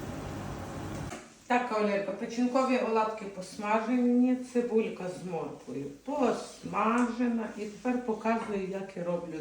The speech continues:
далі. Беру таку каструльку, щоб не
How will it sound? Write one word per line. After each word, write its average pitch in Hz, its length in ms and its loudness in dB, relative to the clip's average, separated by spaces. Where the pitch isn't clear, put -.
далі. - 640 -6
Беру 240 400 4
таку 226 260 -2
каструльку, 226 640 -2
щоб 196 260 -6
не 196 140 -2